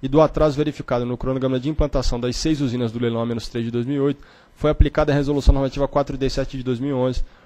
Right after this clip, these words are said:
o que ensejou o cancelamento do registro dos C C A Rs desses agentes. Nesse contexto, constata-se a comercialização de energia em desacordo com o artigo dezessete da Convenção,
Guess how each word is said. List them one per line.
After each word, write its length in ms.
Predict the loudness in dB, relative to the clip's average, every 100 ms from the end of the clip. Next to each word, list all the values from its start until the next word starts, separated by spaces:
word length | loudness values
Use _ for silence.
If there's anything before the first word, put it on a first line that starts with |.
| -14
o 60 | -6
que 100 | -4
ensejou 360 | 0 0 0
o 20 |
cancelamento 640 | 0 0 0 0 0 0 0
do 80 | 2
registro 420 | 2 2 4 2
dos 220 | 2 0
C 140 | 2
C 160 | 2 0
A 260 | 0 0 0
Rs 120 | -2
desses 280 | -4 -6 -4
agentes. 480 | -4 -6 -12 -16 -20 _ _ _ _ _ _ -16 0
Nesse 200 | 0 2
contexto, 360 | 0 2 2
constata-se 640 | 0 0 0 0 -4 -8 -12 _ -18 -10
a 80 |
comercialização 720 | -4 -2 2 2 2 0 -2 -2
de 80 |
energia 420 | -2 -4 -2 -4 -6 -10 -20 _ -4
em 140 | 0
desacordo 580 | 2 4 2 2 0 0
com 100 | 0
o 20 |
artigo 320 | 0 0 -4
dezessete 480 | -2 2 2 2 0
da 100 | -4
Convenção, 580 | -2 -2 -2 -2 -2